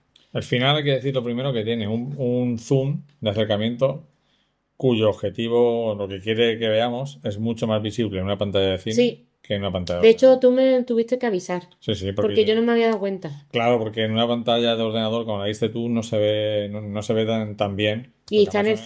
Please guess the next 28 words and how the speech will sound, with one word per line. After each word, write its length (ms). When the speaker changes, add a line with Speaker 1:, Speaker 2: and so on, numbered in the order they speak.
Speaker 2:
centro, 200
Speaker 1:
una 120
zona, 140
Speaker 2:
además. 140
Speaker 1:
el 80
centro 260
es 60
una 120
zona 200
oscura. 460
Speaker 2:
Mm, 520
sí, 140
Speaker 1:
Mm. 40
Speaker 2:
sí. 300
El 140
caso 260
es 160
que, 320
eh, 1000
Beer, 680
desesperado, 840
lo 160
que 100
busca 520
es 160
que 140
otra 260
persona 560